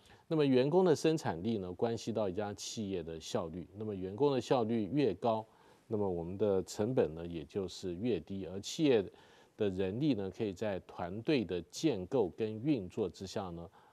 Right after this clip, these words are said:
发挥一个最佳的功能啊。所以呢，我们就有所谓的自我管理团队啊、虚拟团队啊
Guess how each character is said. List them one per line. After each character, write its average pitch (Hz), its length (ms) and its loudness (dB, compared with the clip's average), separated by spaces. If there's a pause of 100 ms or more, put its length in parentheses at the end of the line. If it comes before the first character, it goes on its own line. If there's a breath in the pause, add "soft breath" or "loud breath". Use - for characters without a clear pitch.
(220 soft breath)
发 107 180 0
挥 107 220 0
一 98 100 -4
个 90 140 -4
最 104 320 -2
佳 92 260 -6
的 85 180 -8
功 101 280 -2
能 80 100 -10 (220)
啊。 92 160 -12
所 131 160 2
以 127 60 6
呢， 110 180 4
我 95 100 4
们 95 120 -2
就 120 160 6
有 110 40 8
所 90 200 0
谓 95 160 2
的 87 180 0
自 - 180 0
我 120 140 8
管 90 240 -4
理 92 140 -6
团 85 260 -10
队 98 180 0
啊、 90 200 -6 (280 soft breath)
虚 - 220 -4
拟 98 220 -2
团 90 260 -6
队 98 240 -2
啊 85 320 -8